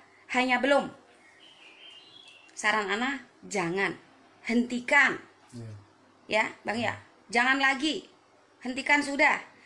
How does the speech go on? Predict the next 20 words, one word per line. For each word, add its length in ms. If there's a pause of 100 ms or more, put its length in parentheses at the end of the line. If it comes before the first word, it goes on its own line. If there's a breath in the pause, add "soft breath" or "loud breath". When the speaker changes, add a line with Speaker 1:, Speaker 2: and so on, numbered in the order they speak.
(380 soft breath)
Speaker 1:
Dua 220
hari 220
lalu 320
pasien 360
Jakarta 680 (300)
menggunakan 1120
obat 440
kuat 280
selama 320
sepuluh 360
tahun. 460 (300 loud breath)
Datang 380
ke 100
Ana, 420
burungnya 400
ndak 140
bisa 180
bangun 400
tanpa 360
obat. 280